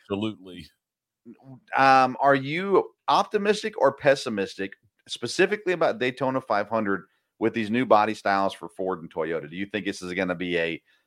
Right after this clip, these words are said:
Speaker 2: um, slow start for them where they gotta figure some stuff out, or do you think it's gonna give them an advantage at this race?
Speaker 1: I think we're just gonna have to wait to see when fifty laps into the race, uh, on Sunday, especially with the day, uh,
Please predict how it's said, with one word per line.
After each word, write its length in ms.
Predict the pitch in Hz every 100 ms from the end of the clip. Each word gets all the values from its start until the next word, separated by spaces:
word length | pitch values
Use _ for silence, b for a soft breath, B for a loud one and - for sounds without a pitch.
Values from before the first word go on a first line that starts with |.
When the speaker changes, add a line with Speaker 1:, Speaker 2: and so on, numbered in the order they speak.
| _
Speaker 2:
um, 540 | - 85 85 85 87 90
slow 260 | - 120 139
start 320 | 147 156 156
for 80 | 160
them 180 | 156 160
where 80 | 113
they 120 | 107
gotta 160 | 110
figure 240 | 104 120 107
some 140 | 120
stuff 200 | - 117 113
out, 200 | 123 147
or 80 | 120
do 80 | 104
you 60 |
think 160 | 104 95
it's 120 | 107
gonna 180 | 110 95
give 220 | 90 101
them 140 | 92
an 60 | 87
advantage 600 | 80 73 90 87 80 - -
at 120 | 82
this 180 | 71 -
race? 300 | - - - _ _ _ _ _ _ _ _
Speaker 1:
I 100 | 123
think 240 | 131 156 135
we're 80 | 123
just 200 | 127 113
gonna 120 | 117
have 140 | 110
to 80 | -
wait 180 | 110 107
to 60 |
see 320 | - - 120 113
when 420 | 104 107 101 92 _ -
fifty 280 | 120 139 127
laps 260 | 120 117 -
into 220 | 113 110
the 100 | 101
race, 560 | 87 110 147 - - - _
uh, 220 | 85 87 87
on 200 | 110 101
Sunday, 600 | - 120 131 104 82 80 -
especially 560 | 76 - 123 123 - 117
with 300 | 107 104 -
the 160 | 107 98
day, 240 | 90 101 -
uh, 240 | 104 98